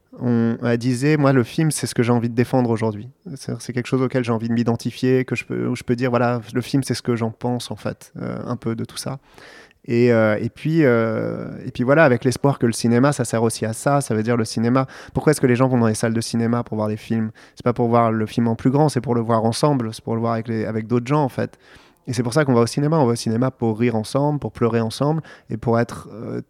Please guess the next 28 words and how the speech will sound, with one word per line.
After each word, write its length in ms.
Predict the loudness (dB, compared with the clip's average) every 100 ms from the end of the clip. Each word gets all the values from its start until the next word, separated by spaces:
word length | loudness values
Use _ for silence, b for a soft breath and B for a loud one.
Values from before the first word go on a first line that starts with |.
| _ _ -14
ramené 440 | -2 2 4 6 6
à 60 |
notre 240 | 4 2 2
humanité 380 | 2 0 -2
commune, 460 | -2 0 2 2 2
commu-, 360 | 2 0 0 -4 -10 -10
euh, 400 | -6 -4 -6 -4 -6
euh, 340 | -4 -6 -4
véritablement 460 | 0 0 0 0 2
communier, 420 | 2 2 0 -2
en 60 | -6
fait. 300 | -10 -12 -16 B B B _ _
Et, 160 | 2 4
euh, 560 | 4 2 0 -2 -2 -2
bon, 160 | -4
c'est 160 | -2 -2
un 300 | -2 -2 -4
peu 100 | -2
une 120 | 0
grande 180 | 2 2
mission, 360 | 2 0 0
dit 120 | 0 -2
comme 140 | 0
ça, 140 | 2 2
mais 100 | 2
en 80 |
tout 100 | 0
cas, 200 | -2 -2